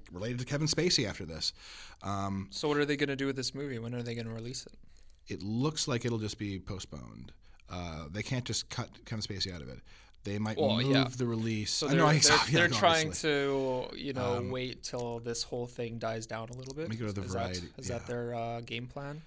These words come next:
Speaker 1: Sony Pictures is considering moving the release date of All the Money in the World and is weighing canceling its, um,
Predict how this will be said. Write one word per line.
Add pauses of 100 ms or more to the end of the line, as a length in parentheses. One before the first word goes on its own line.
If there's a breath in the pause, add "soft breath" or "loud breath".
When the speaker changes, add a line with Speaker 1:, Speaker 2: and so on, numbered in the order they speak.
Speaker 1:
Sony
Pictures
is
considering
moving
the
release
date
of
All
the
Money
in
the
World
and
is
weighing
canceling
its,
um,